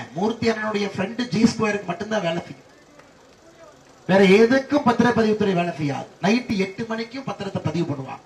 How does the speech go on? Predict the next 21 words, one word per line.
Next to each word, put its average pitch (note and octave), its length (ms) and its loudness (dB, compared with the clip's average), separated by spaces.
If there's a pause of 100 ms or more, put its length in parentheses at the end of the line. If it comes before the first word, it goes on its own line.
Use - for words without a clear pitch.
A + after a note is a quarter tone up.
(100)
ஆனா F#3+ 140 -6
எனக்கு, G#3 220 -4
உங்களுக்கு G3 280 -2
அதை E3 120 -6
பதிவு E3 220 -4
பண்ண D3 240 -8
மாட்டாங்க. - 380 -14 (840)
அதெல்லாம் C4+ 360 2
தாண்டிங்க C4 340 2
ஐயா, B3 220 2
சமீபத்துல B3+ 680 -2
தமிழகத்துல A#3+ 760 -2 (1000)
எல்லா C#4 420 2
கட்டுமான C#4 680 2
நிறுவனங்களும் B3+ 680 4
ஒன்றாக C4 540 4
சேர்ந்து C4+ 400 4
ஒரு C4 140 4
பேப்பர் A#3 320 2
ஆட் G#3+ 120 0
கொடுத்தாங்க. - 360 -6